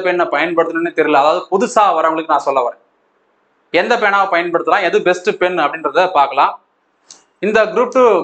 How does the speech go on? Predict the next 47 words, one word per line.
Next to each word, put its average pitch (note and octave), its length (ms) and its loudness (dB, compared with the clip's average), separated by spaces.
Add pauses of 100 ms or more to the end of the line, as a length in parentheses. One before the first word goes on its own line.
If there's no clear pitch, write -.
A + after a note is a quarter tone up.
குரூப் G#3 180 2
டூ A3 160 2
ஏ F#3 60 2 (100)
தேர்வை F#3+ 300 2
பொறுத்தவரையில F3 500 2
ஓ - 20 4 (140)
எம் G3+ 160 -2
ஆர் E3+ 180 -2
தேர்வு, D#3 180 -2 (180)
அதாவது F#3 240 4
ஓ G#3+ 100 2
எம் G3+ 160 0
ஆர் - 100 -4
ஷீட் E3 160 -6
கொடுத்து F#3+ 220 0
நம்ம D#3 220 -2
ஷேட் F#3+ 180 -2
பண்ணக்கூடிய D#3 400 -2
ஒரு D3 100 0
எக்ஸாம். C3 260 -4 (680)
இதுல F#3+ 120 4
நம்ம F3+ 180 0
என்ன A3+ 140 -2 (100)
பேனாவை G#3+ 320 2
பயன்படுத்தணும்னா, F#3 580 0 (220)
பிளாக் F#3+ 240 0
கலர் G#3+ 240 -2
பால் G3+ 220 2
பாயிண்ட் G3+ 180 -2
பென் E3 180 -2
தான் F3 140 0
பயன்படுத்தணும், E3 480 -2
வேற E3 100 4 (100)
நிறம் F#3 280 -2
எதுவும் F#3+ 240 0
பயன்படுத்தக்கூடாது. D3 540 -4 (560)
நீங்க E3 180 0 (340)
கலர் C#3+ 280 0
பென்னோ, D#3 260 0 (380)
இங்க் E3+ 160 -2 (100)
பென்னோ, D#3 300 2
ஸ்டிக் E3 200 -6
பென்னோ F3+ 220 0
பயன்படுத்தினா D#3+ 440 -2
உங்களுடைய D#3 260 0 (120)
பேப்பரை, E3+ 400 0 (320)
ஓ F#3+ 80 4